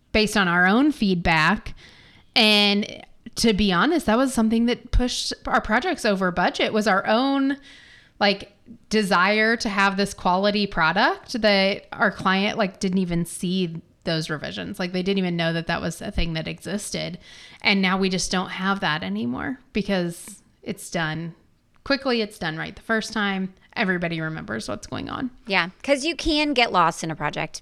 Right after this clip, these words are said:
Speaker 2: as you're working through it.
Speaker 1: Mm-hmm.
Speaker 2: And if it had been three weeks, someone would forget to do part of it. We would go back to the documentation and we'd be like, "Oh my gosh,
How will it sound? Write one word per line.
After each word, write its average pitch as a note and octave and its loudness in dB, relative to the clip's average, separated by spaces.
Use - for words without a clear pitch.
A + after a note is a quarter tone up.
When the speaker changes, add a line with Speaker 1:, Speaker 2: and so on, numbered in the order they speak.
Speaker 2:
as F#3+ 2
you're F#3 0
working F3 -2
through E3 -2
it. E3 2
Speaker 1:
Mm-hmm. A#3+ -2
Speaker 2:
And F#3+ 4
if G3+ -2
it G#3 4
had G3 2
been G3 4
three G3 0
weeks, B3 -6
someone G3+ 0
would F#3 -2
forget F3+ 0
to - -8
do G3 -2
part F#3+ 4
of F#3 0
it. F#3 2
We F#3 -2
would E3+ -6
go E3 2
back E3+ 4
to - -8
the E3+ -4
documentation E3+ -2
and E3+ -4
we'd F3 -6
be - -6
like, D#3+ -2
"Oh F#3+ 0
my F#3 0
gosh, A#3 2